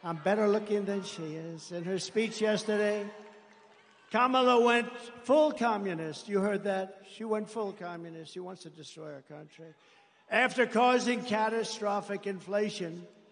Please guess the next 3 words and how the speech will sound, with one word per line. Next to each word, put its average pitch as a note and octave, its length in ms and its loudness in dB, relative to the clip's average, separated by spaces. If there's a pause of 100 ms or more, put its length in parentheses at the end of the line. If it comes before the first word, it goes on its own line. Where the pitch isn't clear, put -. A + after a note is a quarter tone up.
(1160)
Comrade G3+ 540 -2
Kamala F#3+ 500 -6
announced F3+ 560 -10